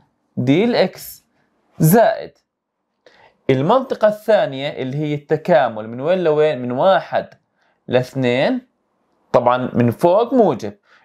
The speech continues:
التكامل من واحد لاثنين لإكس تربيع ناقص إكس، سكر قوسك، دي الإكس. بس هاي بتعبر لي عن المنطقة الأولى،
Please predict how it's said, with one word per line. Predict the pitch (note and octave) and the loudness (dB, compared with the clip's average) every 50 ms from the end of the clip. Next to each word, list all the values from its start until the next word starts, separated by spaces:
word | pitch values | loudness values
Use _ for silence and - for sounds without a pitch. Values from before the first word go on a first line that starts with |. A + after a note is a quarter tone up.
| - | -14
التكامل | C#3+ C#3+ - D#3+ D3 - G3 F3 D#3+ D3+ C#3+ B2+ A#2+ | -8 -4 -2 -2 0 2 0 0 0 0 -4 -8 -10
من | A#2+ A#2+ B2 | -10 -12 -10
واحد | B2 C#3+ E3 F3+ - - F3+ D#3 | -6 -4 -4 -6 -6 -6 -8 -6
لاثنين | D3+ D3+ D#3 D3+ - D3+ D3+ D#3 D#3+ E3 E3 D#3+ _ _ _ - _ - | -4 -4 -4 -4 -6 -6 -4 -2 -2 -2 -2 -4 _ _ _ -20 _ -4
لإكس | - C#3 C#3+ - - G#3 G#3 - - - - - - - - _ | 0 2 2 2 2 -2 -4 -4 -8 -14 -14 -14 -14 -16 -10 _
تربيع | - D#3 C#3+ C#3 C#3 C#3 C#3+ D#3+ D3+ C#3 B2+ G#2+ - A2+ | 0 0 0 2 0 0 0 0 2 2 2 0 -2 -4
ناقص | A2+ A2+ B2+ C#3 C#3+ C#3+ C#3 C3 - - B2 B2 - - - - | -4 -4 0 0 2 0 0 -2 -4 -8 -10 -12 -12 -12 -10 -6
إكس، | - B3 A#3+ - - - - | -6 -6 -6 -6 -12 -8 -4
سكر | - - - - _ - A#3+ A3+ - - | -4 -4 -4 -6 _ -2 -2 -2 -2 0
قوسك، | - G3+ G#3+ A3 G#3+ - - B3 A#3+ - _ _ _ _ _ _ _ _ _ _ - | 0 2 2 2 0 -4 -8 -8 -8 -8 _ _ _ _ _ _ _ _ _ _ -6
دي | - D3+ D3+ F3 F3+ F3+ F#3 F#3+ - - | -4 -2 0 2 2 2 0 0 0 -2
الإكس. | F3 D#3 - - - - - - - - - - _ _ - - - - - | -4 -4 -4 -8 -10 -12 -14 -16 -16 -16 -18 -20 _ _ -8 -8 -6 -2 0
بس | - F3 C3+ - - - - _ - - - - - - - | 2 2 0 0 -6 -16 -18 _ -20 -20 -20 -20 -10 -2 2
هاي | E3+ F3+ F#3 F3 D#3+ | 2 4 4 2 0
بتعبر | D3+ C#3 C#3 E3 D#3 C#3+ C#3+ C#3+ C#3+ E3 | -2 -2 0 0 0 0 0 0 0 0
لي | D#3+ D3+ C#3+ C3+ | 0 2 0 0
عن | B2+ C3+ C3+ | 0 0 -2
المنطقة | C3+ C#3 D3+ D#3 D#3+ D3 - D3+ - D3+ | -4 -6 -6 -6 -6 -8 -8 -4 -2 0
الأولى، | C#3+ C3+ E3 F3 F#3 G3+ A#3 B3+ - | 0 0 0 0 0 0 0 -2 -2